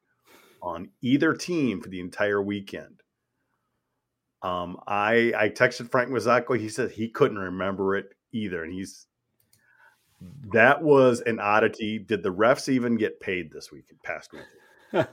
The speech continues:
Speaker 2: Well, we know that Bob's teams are traditionally very disciplined. You know, he
Speaker 1: Mm-hmm.
Speaker 2: emphasizes not taking penalties. If you take a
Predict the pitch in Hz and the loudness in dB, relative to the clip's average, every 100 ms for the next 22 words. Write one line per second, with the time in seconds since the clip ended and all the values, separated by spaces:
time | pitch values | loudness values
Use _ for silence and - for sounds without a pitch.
0 | _ - - 165 160 156 170 143 131 131 | _ -14 -12 -10 -10 -12 -14 -2 8 10
1 | 139 156 - - 120 120 113 120 139 135 | 10 8 2 -2 4 4 6 6 6 6
2 | 135 110 113 110 - 107 117 123 90 87 | 2 0 0 -6 -8 -4 -4 -4 -4 -6
3 | - _ _ - 104 95 90 107 107 87 | -10 _ _ -12 -6 -4 -4 -6 -6 -4
4 | 90 92 92 - 107 107 131 _ - 98 | -4 -4 -8 -8 -4 -4 -6 _ -20 -20
5 | 90 87 85 87 101 101 92 107 - 101 | -16 -12 -10 -6 -4 -4 -6 -8 -2 2
6 | 98 92 107 104 98 - - _ _ _ | 2 0 0 0 -4 -14 -18 _ _ _
7 | _ 107 101 95 95 110 101 101 90 98 | _ -4 -2 0 -2 -6 -6 -8 -4 -2
8 | 104 117 120 - _ - 90 - 98 101 | 0 0 -2 -10 _ -18 -16 -12 -6 -6
9 | 95 101 92 95 92 | -2 -2 -2 -4 -4